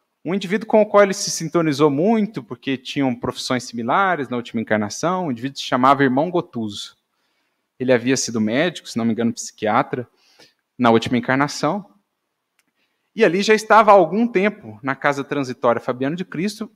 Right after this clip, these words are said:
trabalhando ativamente. Né? Acolhia os enfermos, aqueles com transtornos psíquicos que chegavam, né? Espíritos perturbados, e era conhecido ali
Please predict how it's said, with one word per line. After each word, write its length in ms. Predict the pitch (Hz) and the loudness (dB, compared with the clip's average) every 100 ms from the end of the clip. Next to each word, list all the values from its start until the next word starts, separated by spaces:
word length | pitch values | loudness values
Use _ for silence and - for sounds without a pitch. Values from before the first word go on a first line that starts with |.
| - | -2
trabalhando 580 | 220 202 165 135 208 196 | 2 6 4 4 -2 -2
ativamente. 1000 | 208 - 214 226 151 160 - - - - _ _ _ _ _ _ _ _ _ 160 | -2 -4 -2 -2 -2 -6 -8 -14 -16 -20 _ _ _ _ _ _ _ _ _ -10
Né? 80 | |
Acolhia 920 | 208 165 143 120 123 170 165 135 123 110 | -6 -6 -4 -4 -4 -8 -8 -6 -4 -6
os 200 | 104 104 | -8 -14
enfermos, 640 | 107 - 170 165 139 117 | -12 0 4 4 4 -2
aqueles 360 | 113 - 123 - | -6 -8 -10 -10
com 160 | 117 | -12
transtornos 840 | - 123 104 - - 165 160 123 117 - | -10 -10 -8 -8 0 4 4 2 -4 -12
psíquicos 720 | - - 202 180 - - - | -12 -6 -4 -4 -8 -18 -16
que 80 | 123 | -14
chegavam, 640 | - 107 135 165 147 120 | -12 -2 2 4 4 0
né? 100 | 117 | -6
Espíritos 380 | 127 - 127 117 | -8 -8 -10 -10
perturbados, 960 | - 120 - 110 107 139 165 147 131 - _ _ _ _ - | -8 -8 -8 -6 2 2 2 -2 -6 -20 _ _ _ _ -4
e 100 | 185 | -2
era 120 | 196 | -2
conhecido 760 | 196 160 135 - 185 214 151 | -4 -4 -4 -4 -4 -6 -4
ali 260 | 135 156 | -2 -2